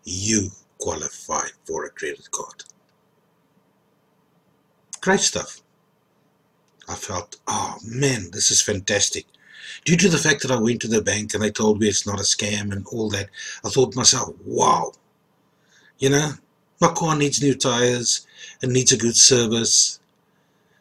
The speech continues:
You know, I've got a couple of things around the house I need to sort out. The finances are not strong enough for me to actually attempt these things. But now I'm getting a credit card. I can sort out these things."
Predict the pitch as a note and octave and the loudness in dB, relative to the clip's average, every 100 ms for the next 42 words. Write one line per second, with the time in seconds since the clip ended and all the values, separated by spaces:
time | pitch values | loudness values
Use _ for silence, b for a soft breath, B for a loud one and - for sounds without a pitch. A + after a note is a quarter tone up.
0 | _ _ _ - B2 C3+ C3 C#3 B2 B2+ | _ _ _ -10 0 2 4 4 2 -2
1 | C3 B2 C3 A#2+ A#2+ A#2+ A#2 A2 G#2+ A2+ | -2 0 0 2 2 2 2 2 2 2
2 | A2+ G#2+ A2 A#2 - A#2+ A2+ A#2+ A#2 A2 | 2 0 -2 4 4 4 0 0 0 -4
3 | - - C#3 C#3 C#3 - C3 B2+ C3+ - | -8 0 2 2 2 0 0 0 2 4
4 | - - D3+ D3+ C3 B2 B2 A#2 - A2 | 4 2 -2 0 0 0 -4 -4 -2 -2
5 | - - G#2+ - B2+ - A2+ A2 - A#2 | -2 0 0 2 0 0 0 2 0 -2
6 | B2+ - - _ b b b b b b | -6 -6 -6 _ b b b b b b
7 | b b A2+ - C3 C3 C3 C3 B2+ C3+ | b b -2 4 4 2 -2 -4 -2 0
8 | A#2+ A#2+ - B2 B2 B2 - - - F#2+ | 0 -4 -6 -4 -4 -6 -4 -2 -2 0
9 | - - D#3 C#3+ C#3 C3 B2+ B2 A#2+ - | 6 6 8 6 4 -2 -2 0 2 2
10 | B2+ A#2 | 0 -4